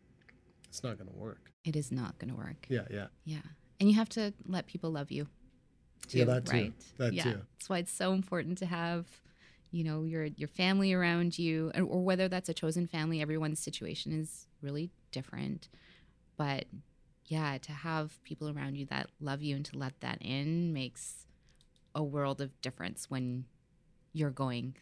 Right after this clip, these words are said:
Speaker 2: through something.
Speaker 1: Yeah, exactly. I
Speaker 2: Yeah.
Speaker 1: agree. I agree.
Speaker 2: Yeah.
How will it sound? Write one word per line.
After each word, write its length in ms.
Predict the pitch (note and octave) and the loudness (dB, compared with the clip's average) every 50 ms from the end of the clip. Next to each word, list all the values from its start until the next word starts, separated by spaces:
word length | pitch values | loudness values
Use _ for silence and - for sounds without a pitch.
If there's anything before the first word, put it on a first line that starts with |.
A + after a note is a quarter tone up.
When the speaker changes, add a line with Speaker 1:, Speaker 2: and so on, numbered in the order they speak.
| - - | -16 -10
Speaker 2:
through 380 | - B2 G2 D2+ D2 E2+ D3 C#3+ _ _ _ _ _ - _ _ _ - _ _ _ _ _ | -6 -4 -4 -4 -4 -4 -6 -8 _ _ _ _ _ -20 _ _ _ -20 _ _ _ _ _
something. 520 | - - - D3 C#3+ B2+ - - - - D3 - - - - - - - - _ _ _ _ _ - | -6 -2 0 2 2 0 -2 -6 -8 -8 -8 -10 -16 -20 -20 -20 -20 -20 -20 _ _ _ _ _ 2
Speaker 1:
Yeah, 200 | C#3 A#2+ A2 - - - | 2 2 2 2 -2 -8
exactly. 440 | G#2+ G2 A2+ G#2+ G#2+ G#2+ - A#2+ A2+ G2+ A2+ A#2+ | -10 -8 -6 -6 -8 -8 -12 -12 -12 -12 -10 -6
I 60 | A#2 | -4
Speaker 2:
Yeah. 100 | A#2 D3 | -2 -2
Speaker 1:
agree. 180 | C#3+ A2 A2 A2+ A2 | -2 -2 -4 -6 -6
I 40 | B2 B2 | -4 -4
agree. 280 | A#2+ A2+ - A#2 A2 A2+ - - - _ _ _ _ _ - | -4 -2 -2 -2 -4 -4 -6 -12 -20 _ _ _ _ _ -6
Speaker 2:
Yeah. 460 | F#3 F3 E3+ E3 D#3+ D#3 D3+ D#3 D#3 | -4 -2 -2 -2 -2 -2 -4 -6 -8